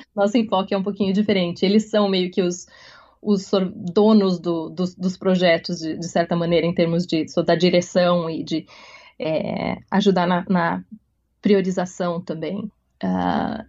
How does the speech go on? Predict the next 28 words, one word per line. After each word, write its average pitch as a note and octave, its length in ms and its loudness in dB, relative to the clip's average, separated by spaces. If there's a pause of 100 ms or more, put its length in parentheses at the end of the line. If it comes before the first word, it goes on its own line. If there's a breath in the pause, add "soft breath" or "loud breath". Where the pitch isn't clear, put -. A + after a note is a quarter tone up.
(180)
então, G3 480 2
normalmente A3 420 6
o - 40 -8
que A#3 60 -4
acontece G#3 480 2
é G#3 40 4 (100)
alguém G3+ 320 2
tem A3+ 120 0
uma G#3 120 2
ideia G#3 640 2
e G#3+ 40 -4
começa G3 420 -2
a, F#3 340 0
a F#3+ 40 2
desenvolver F#3+ 440 2
essa G3+ 160 0
ideia, G3+ 440 4 (680 loud breath)
e G3+ 200 2
a, F#3+ 160 2
a, F#3+ 640 0
a G#3+ 80 -6
primeira A3 320 4
coisa G3 360 2
que, F#3 380 -4
que - 80 -6
acontece G3 540 0
é G#3+ 100 4
um G3+ 220 2